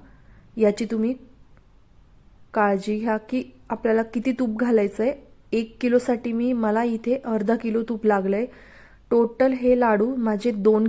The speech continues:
किलो वजनाचे तयार होणार आहेत, कारण एक किलो खारीक पूड आणि ड्रायफ्रूट सगळं मिळून हे लाडू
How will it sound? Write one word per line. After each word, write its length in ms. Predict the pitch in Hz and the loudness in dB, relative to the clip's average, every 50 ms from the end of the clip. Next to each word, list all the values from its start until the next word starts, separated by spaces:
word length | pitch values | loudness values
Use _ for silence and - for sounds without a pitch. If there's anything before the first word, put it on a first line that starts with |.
| 220 - | -2 -2
किलो 320 | 226 214 220 233 247 247 - - - | -2 2 2 4 2 2 -2 -8 -8
वजनाचे 600 | 196 208 208 196 214 220 214 214 208 214 - 240 254 247 - - - - - - - | -4 -4 -2 -2 0 0 -2 -2 -2 -2 -4 -4 -4 -4 -8 -18 -20 -20 -20 -10 -4
तयार 260 | 233 214 208 208 214 | 0 2 4 4 2
होणार 360 | 226 226 226 214 208 208 208 208 | 2 0 -2 -2 0 0 0 0
आहेत, 260 | 208 202 208 214 254 - - - _ _ _ _ _ - - - - - - _ - _ - - | 0 -2 -2 -4 -6 -8 -14 -20 _ _ _ _ _ -20 -20 -20 -20 -20 -20 _ -20 _ -4 2
कारण 260 | 220 208 208 226 226 226 | 2 4 4 4 0 0
एक 240 | - 220 214 220 - - | -2 -2 -2 -2 -4 -4
किलो 180 | 240 226 240 247 | 0 0 0 0
खारीक 340 | 240 - 254 226 220 214 214 - | 0 0 0 0 0 0 -2 -4
पूड 220 | - 220 220 220 | 0 2 2 2
आणि 280 | - - 214 208 208 208 | 2 0 0 0 0 0
ड्रायफ्रूट 560 | 196 208 208 202 202 202 - - 208 247 - - - - _ _ _ _ _ _ _ - - _ _ - - - _ _ - - | 2 2 2 2 2 0 -2 -4 -4 -4 -6 -8 -16 -20 _ _ _ _ _ _ _ -20 -20 _ _ -20 -20 -20 _ _ -20 -6
सगळं 360 | - 247 220 202 208 220 233 | -4 -4 -2 2 2 2 2
मिळून 360 | 233 226 220 214 226 240 254 254 | 2 2 2 0 0 0 -4 -6
हे 200 | - 233 226 226 226 | -2 0 0 0 2
लाडू 280 | 220 208 196 196 233 | 0 0 0 0 -2